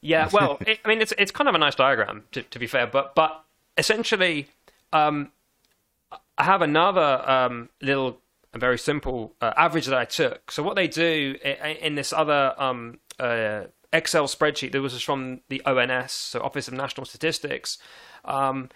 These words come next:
Speaker 1: they give you some of the percentiles. So think about the weekly data.
Speaker 2: Mm-hmm.
Speaker 1: They also record the ninetieth percentile. So this is essentially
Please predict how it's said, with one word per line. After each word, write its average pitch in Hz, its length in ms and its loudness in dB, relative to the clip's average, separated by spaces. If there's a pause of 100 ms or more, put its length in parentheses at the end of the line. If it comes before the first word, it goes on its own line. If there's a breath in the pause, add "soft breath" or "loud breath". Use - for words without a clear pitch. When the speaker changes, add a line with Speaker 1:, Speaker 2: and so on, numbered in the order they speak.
(220 soft breath)
Speaker 1:
they 156 100 2
give 202 200 2
you 214 80 0
some 185 220 0
of 160 80 2
the 151 80 0
percentiles. 123 720 -2
So - 640 0 (480)
think 196 180 -6
about 190 160 2
the 160 80 0
weekly 156 300 -4
data. 135 480 0
Speaker 2:
Mm-hmm. 90 300 -16
Speaker 1:
They 143 100 0
also 185 260 -2
record 147 560 0
the 139 80 0
ninetieth 143 460 0
percentile. 120 640 -6
So - 100 -10
this 185 240 -4
is 196 140 -10
essentially 135 800 -6